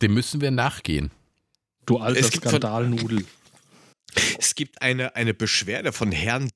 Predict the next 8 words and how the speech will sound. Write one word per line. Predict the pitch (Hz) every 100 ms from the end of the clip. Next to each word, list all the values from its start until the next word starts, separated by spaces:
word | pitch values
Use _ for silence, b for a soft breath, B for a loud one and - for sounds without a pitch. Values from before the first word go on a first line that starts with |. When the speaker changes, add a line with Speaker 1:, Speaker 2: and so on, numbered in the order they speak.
| -
Speaker 3:
D. | 101 156 -
aus | 123 -
Bad | - 107 - -
Honnef | 196 175 80
vom | - - 85
zwanzigsten | - 98 104 120 - - 120
siebten | - - -
zweitausendelf. | - - 95 165 170 165 143 -